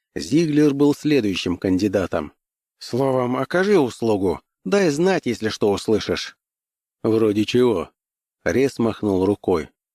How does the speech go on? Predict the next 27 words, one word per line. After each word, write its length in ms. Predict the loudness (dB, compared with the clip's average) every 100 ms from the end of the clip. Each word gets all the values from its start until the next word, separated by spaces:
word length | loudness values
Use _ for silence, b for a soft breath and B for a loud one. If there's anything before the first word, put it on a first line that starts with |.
| _ _ _ _ -2
"Ну, 240 | 0 2
понимаешь, 680 | 0 2 2 0 0 -4 -4
хорошо 440 | -4 -2 -2 0
ли 80 | 2
он 140 | 2
сошёлся 520 | 0 -4 0 0 0 -4
с 120 | 0
Лумом, 420 | 2 2 0 -4 _ _
не 120 | 2
лезет 360 | 4 4 4 2
ли 100 | 2
в 40 |
неприятности, 880 | 2 2 0 2 0 0 -2 -6 -2
вроде 340 | 0 0 0 0
такого". 540 | -4 -4 -6 -6 -8 -16 _ _ _ _ _
"От 240 | -6 -4 0
него 420 | 0 2 2 2
неприятности 920 | 2 0 -4 -2 -2 0 -2 -2 -4
будут?" 540 | 0 0 0 -2 -6 _ _ _ _ _
Арчи 320 | -2 -2 -4
с 100 | -4
напускным 540 | -4 -4 -6 -2 0 2
безразличием 840 | 0 -2 -2 -2 -2 0 0 0
бросил 340 | 0 0 0 -4
взгляд 360 | -2 -2 0
на 160 | 0 0
Дрю. 340 | -2 -4 -8